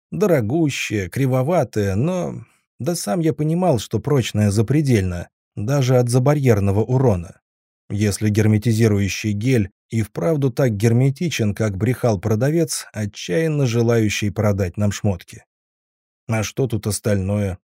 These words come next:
Так, какие-то дурацкие рыцарские латы или вообще кожанки. То, что на мне, лучше в разы. «А ты думаешь тоже сам сделать?» «Если у кооперативщиков ничего поприличнее не найдём,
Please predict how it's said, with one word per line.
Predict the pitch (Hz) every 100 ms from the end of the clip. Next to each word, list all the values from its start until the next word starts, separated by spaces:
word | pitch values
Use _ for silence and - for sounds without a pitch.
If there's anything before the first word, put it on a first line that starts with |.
| _ _ -
Так, | 110 151 - - -
какие-то | 123 107 170 135
дурацкие | 123 135 170 139 - 143
рыцарские | 139 151 135 117 - 110
латы | 101 143 147 123 98 - -
или | 185 180
вообще | 170 160 - 170
кожанки. | - 143 104 85 85 - - _ _ _
То, | 202
что | 160 - 170
на | 190
мне, | 175 113 85 -
лучше | 123 107 -
в | 101
разы. | 120 117 90 - _ _ _ _ _ _ -
«А | 107
ты | 104 156
думаешь | 156 170 175 165 -
тоже | - 175 170
сам | - 196 214
сделать?» | 180 156 92 82 - _ _ _ _ _ _
«Если | - 113 104 107
у | 110
кооперативщиков | 113 107 104 113 107 165 - 113 110 95
ничего | 110 104 113 110
поприличнее | 98 95 113 110 104 - 104 101
не | 104
найдём, | 101 92 98 143 147